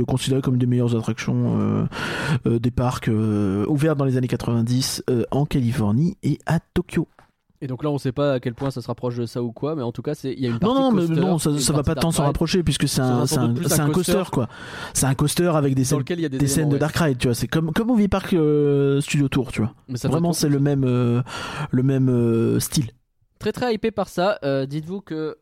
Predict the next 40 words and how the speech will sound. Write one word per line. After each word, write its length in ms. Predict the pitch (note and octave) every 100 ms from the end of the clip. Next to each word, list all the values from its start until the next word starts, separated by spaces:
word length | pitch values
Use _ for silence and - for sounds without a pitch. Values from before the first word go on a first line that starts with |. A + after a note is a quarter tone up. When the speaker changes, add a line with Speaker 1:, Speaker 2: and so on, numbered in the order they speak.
| D#2+
Speaker 2:
euh, 840 | G2+ A2 A2 A2 G#2+ G#2 G#2+ A2 -
un, 140 | D3
ça 120 | C#3 F3
marche 140 | C4
dans 80 | A#3+
les 100 | A3
deux 120 | F#3
sens. 240 | E3+ D3+ -
Juste 280 | D3+ F3+
un 100 | -
petit 160 | C3 -
point, 280 | - F3 E3
euh, 280 | C#3+ C3 B2+
petit 220 | B2+ -
point 220 | D#3 G3
racisme 360 | D#3+ D3+ F#3 -
ordinaire 380 | D#3+ D3+ D#3 D#3+
chez 140 | C#3
Disneyland 320 | C3+ - C3
Paris. 260 | B2 B2 F3 - - - - -
Euh, 340 | A#2+ B2 B2+ A#2+
si 180 | -
vous 140 | A3+ A3+
trouvez 320 | G#3 G3+ G#3
qu'il 160 | F3 D#3+
y 80 |
a 40 | C#3+
beaucoup 280 | C#3+ - D#3
d'Espagnols 500 | C#3+ - D3 D3+ C#3
à 80 |
Disney, 380 | A#2+ A#2+ - A#3+
c'est 140 | A3 C#3+
parce 200 | A#2 -
que, 120 | F3+
bah, 180 | D3+ A#2
il 80 |
y 20 | G#2+
a 60 |
possibilité 640 | G#2 C3+ B2+ A#2 A2+ - C3
d'aller 320 | A2 G#2 A2+